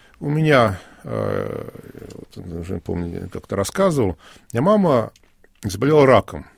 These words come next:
в свое время. А, в шестьдесят шесть лет. Она шестьдесят восемь умерла, два года болела.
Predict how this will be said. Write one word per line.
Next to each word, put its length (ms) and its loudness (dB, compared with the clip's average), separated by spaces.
в 60 -20
свое 160 -4
время. 340 -6
А, 580 -4
в 140 -10
шестьдесят 240 0
шесть 240 -6
лет. 200 -8
Она 120 -6
шестьдесят 220 -10
восемь 240 -4
умерла, 260 -4
два 160 -4
года 220 -8
болела. 380 -6